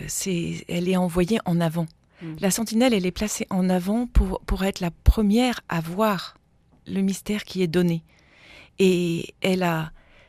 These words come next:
Speaker 1: cette primauté, puisqu'elle est placée en avant, et on le voit partout dans l'Évangile, les femmes sont les sentinelles de la vie du Christ.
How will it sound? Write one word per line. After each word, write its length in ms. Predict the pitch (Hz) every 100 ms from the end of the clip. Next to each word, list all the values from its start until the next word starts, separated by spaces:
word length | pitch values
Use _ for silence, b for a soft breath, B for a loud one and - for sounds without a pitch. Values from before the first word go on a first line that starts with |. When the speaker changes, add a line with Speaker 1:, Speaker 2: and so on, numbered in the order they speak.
| b
Speaker 1:
cette 280 | - 196 -
primauté, 640 | - 233 208 190 277 330 _ _ _
puisqu'elle 300 | - 185 185
est 60 | 180
placée 320 | 190 185 208
en 120 | 196
avant, 280 | 190 185 226
et 80 | 196
on 60 |
le 80 | 175
voit 160 | 175 196
partout 340 | 220 202 -
dans 140 | 208 185
l'Évangile, 420 | 202 240 233 226
les 100 | 185
femmes 260 | - 185
sont 180 | 180 202
les 100 | 190
sentinelles 840 | 185 - 226 208 - 214 220 208
de 80 | 175
la 140 | 165 165
vie 160 | 165
du 120 | 160
Christ. 500 | 160 - 233 - -